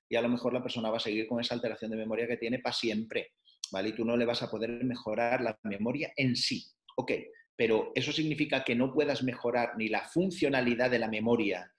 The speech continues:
ni la actividad basada en la memoria? No, no, mire usted, yo puedo tratar estos aspectos de la funcionalidad de la memoria, porque puedo aumentar la facilidad, o puedo aumentar la calidad, o puedo aumentar tal.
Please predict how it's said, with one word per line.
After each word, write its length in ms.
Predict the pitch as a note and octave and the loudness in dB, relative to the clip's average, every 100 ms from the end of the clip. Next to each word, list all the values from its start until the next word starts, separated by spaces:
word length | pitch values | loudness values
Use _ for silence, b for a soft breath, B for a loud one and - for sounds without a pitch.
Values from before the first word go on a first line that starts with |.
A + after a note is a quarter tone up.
| _ | _
ni 500 | A#2 C3 C#3 C3+ - | 0 4 6 4 2
la 280 | A#2+ B2 A2+ | 0 2 4
actividad 640 | G#2+ - - E3 D#3 C3 C3+ | 2 -2 0 2 4 4 4
basada 480 | A#2+ - B2+ C3 A2 | 4 2 2 2 2
en 80 | |
la 100 | G2+ | 0
memoria? 440 | G2+ F#2 G#2 D#3 D3 | -2 -2 -2 -2 -4
No, 120 | F2+ | -8
no, 100 | F#2+ G#2 | -12 -12
mire 160 | F#2 | -14
usted, 260 | - - A#2+ - _ - | -8 -4 -4 -6 _ -2
yo 200 | G#2+ - | -2 2
puedo 300 | A2 C#3 A2+ | 2 4 2
tratar 440 | G2+ G2+ A2+ D3 | 0 0 0 0
estos 280 | - - - | -2 -6 -8
aspectos 520 | - - A#2 - A2 A2 | -8 -6 -6 -4 -4 0
de 80 | |
la 100 | G2+ G2 | -2 -2
funcionalidad 960 | C3 B2 B2 A2+ G#2+ G2 G2 C3 D3 - - | -2 -2 -2 -4 -2 -2 -2 0 0 -2 -8
de 80 | G2+ | -10
la 100 | F#2+ | -10
memoria, 500 | F#2+ G2 F#2 E2+ - b b - | -8 -8 -6 -10 -16 b b -8
porque 260 | - G#2 - | -4 -4 0
puedo 180 | A2+ A2 | 2 2
aumentar 400 | G#2+ G#2+ A2 G2 | 0 -2 -4 -4
la 80 | G2 | -8
facilidad, 580 | - C3 C3 C3+ C3+ C#3 - | -8 -6 -4 -2 -4 -6 -10
o 60 | |
puedo 160 | - F#2+ | -8 -8
aumentar 300 | G2 G2+ G2+ | -8 -8 -8
la 80 | G#2 | -6
calidad, 440 | A2+ A2 A2 A2 B2 | -4 -2 -2 -4 -6
o 60 | - | -8
puedo 160 | G2+ G2+ | -6 -6
aumentar 360 | G#2 G#2+ G#2+ - | -6 -4 -4 -4
tal. 160 | F#2 | -6